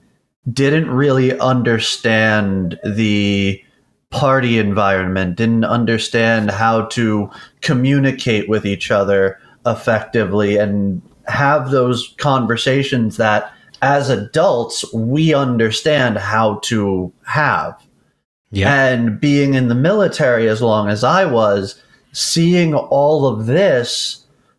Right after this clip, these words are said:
Speaker 1: just kind of sparked a whole sort of idea in my head. And with this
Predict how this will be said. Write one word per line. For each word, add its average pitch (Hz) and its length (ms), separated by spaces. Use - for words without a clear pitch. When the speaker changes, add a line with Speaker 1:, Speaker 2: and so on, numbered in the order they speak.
Speaker 1:
just 147 460
kind 151 420
of 120 300
sparked - 600
a 135 80
whole 143 360
sort 127 280
of 110 200
idea 120 680
in 101 120
my 95 180
head. 90 400
And 131 580
with 135 480
this 123 960